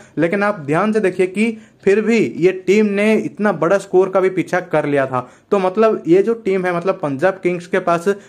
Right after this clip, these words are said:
बैटिंग में बहुत ही अच्छा खासा दमखम आपको देखने को मिल जाता है। बात करेंगे यहाँ पर ये दोनों टीम का रिकॉर्ड क्या कहता है। रिकॉर्ड का मतलब है दोस्तों हेड टू हेड। तो दोस्तों यहाँ पर आप देख सकते हो कि टोटल ट्वेंटी एट मैचेस खेला गया है,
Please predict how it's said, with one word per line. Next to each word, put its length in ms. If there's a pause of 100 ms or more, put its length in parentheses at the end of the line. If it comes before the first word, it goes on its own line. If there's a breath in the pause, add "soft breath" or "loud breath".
(120)
बैटिंग 420
में 240
बहुत 400
ही 40
अच्छा 260
खासा 260
दमखम 600
आपको 260
देखने 320
को 120
मिल 200
जाता 280
है। 440 (220 soft breath)
बात 340
करेंगे 280
यहाँ 200
पर 120
ये 80
दोनों 240
टीम 160
का 100
रिकॉर्ड 320
क्या 100
कहता 240
है। 140
रिकॉर्ड 300
का 120
मतलब 280
है 60
दोस्तों 280
हेड 260
टू 80
हेड। 240 (360 loud breath)
तो 60
दोस्तों 260
यहाँ 120
पर 100
आप 60
देख 240
सकते 240
हो 60
कि 80
टोटल 480 (160)
ट्वेंटी 280
एट 160
मैचेस 260
खेला 220
गया 180
है, 240